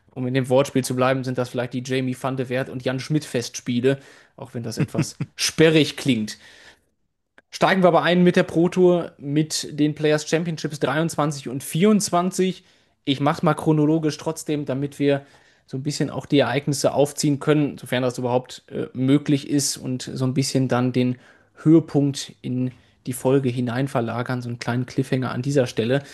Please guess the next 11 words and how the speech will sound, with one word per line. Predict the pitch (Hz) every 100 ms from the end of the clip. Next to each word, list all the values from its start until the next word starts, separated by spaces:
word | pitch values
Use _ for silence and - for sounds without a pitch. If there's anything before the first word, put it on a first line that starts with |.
| - - - _
Players | - 139 147
Championship | 160 156 139 147
dreiundzwanzig, | 147 156 156 147 170 151
das | 151 143 -
ging | 156 185 180 - - _ _ _ _
an | 117 151 175 170 _ _ _ _
Cameron | 185 208 214 196
Menzies, | 269 202 143 - -
nämlich | - 120 139 170 -
den | 139 143 135 -
Schotten, | 143 - 139 - 185 226 214